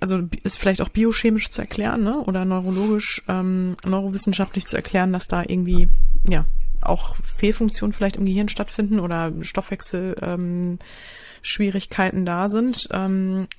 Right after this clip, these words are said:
oder würdest du jetzt sagen, mm, was du so erlebt hast, das kann vielleicht auch andere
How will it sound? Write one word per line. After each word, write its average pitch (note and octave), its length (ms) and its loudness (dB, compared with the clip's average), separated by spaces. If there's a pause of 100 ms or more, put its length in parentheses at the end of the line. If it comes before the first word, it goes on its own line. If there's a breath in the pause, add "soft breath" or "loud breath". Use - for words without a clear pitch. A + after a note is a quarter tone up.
(140)
oder G3+ 240 0
würdest G3 400 -4
du G#3 180 -4
jetzt A3 240 -4
sagen, F#3 1300 -6
mm, F3+ 40 -12 (480)
was F3+ 140 -4
du G3+ 100 -6
so F3+ 100 -6
erlebt F3+ 300 -4
hast, - 180 -8
das - 140 -12
kann F#3+ 260 -2
vielleicht F3+ 360 -8
auch F#3+ 60 -12
andere F3+ 260 -4